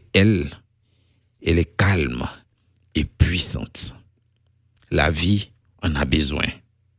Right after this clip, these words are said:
Alors, chers auditeurs, c'est comme ça que tout le monde s'est calmé. Ils ont organisé une grande fête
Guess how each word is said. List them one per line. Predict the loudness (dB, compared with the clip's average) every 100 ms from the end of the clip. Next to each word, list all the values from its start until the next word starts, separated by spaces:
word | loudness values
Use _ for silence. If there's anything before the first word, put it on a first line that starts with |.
| _ _ _ -20 -20 0
Alors, | 2 4
chers | 4 2
auditeurs, | 2 4 4 2 -2 -10 _ _ -20 _ _
c'est | -4
comme | 0 2
ça | 2
que | 2
tout | 0 4
le | 4
monde | 4 0
s'est | 0
calmé. | -2 -4 -4 -2 -2 -2 -6 _ _ _ _ _ _ _
Ils | 0 2
ont | 0
organisé | -2 0 0 -2 -2
une | -6 -6
grande | -2 0
fête | 0 -2 0 0 -2